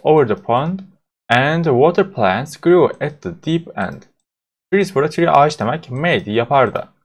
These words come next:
Making geçmiş hali. Shadow arkadaşlar gölge. Over the pond yani göletin üzerinde ağaçlar gölge yapıyor. And water plants ve su bitkileri grew. Grow'un geçmiş hali büyümek. At the deep end.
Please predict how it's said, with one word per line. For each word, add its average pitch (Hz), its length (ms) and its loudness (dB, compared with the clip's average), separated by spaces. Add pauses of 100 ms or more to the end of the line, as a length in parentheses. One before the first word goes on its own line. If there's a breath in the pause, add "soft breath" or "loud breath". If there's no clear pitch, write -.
(360)
Making 123 280 -4
geçmiş 123 220 -6
hali. 139 160 0
Shadow 180 280 2
arkadaşlar 156 260 0
gölge. 127 500 2 (180)
Over 160 220 2
the 160 100 -4
pond 98 260 -2
yani 104 160 -4
göletin 147 340 0
üzerinde 120 640 0 (640 soft breath)
ağaçlar 117 400 2
gölge 123 340 2
yapıyor. 117 380 0 (720)
And 160 140 0
water 190 520 4
plants 120 400 0
ve 139 100 -2
su 170 180 -2
bitkileri 143 540 0 (160)
grew. 165 340 6
Grow'un 135 260 2
geçmiş 127 260 -2
hali 147 200 -2
büyümek. 135 380 -2 (120)
At 156 180 -4
the 160 200 -4
deep 175 200 -2 (280)
end. 95 240 -6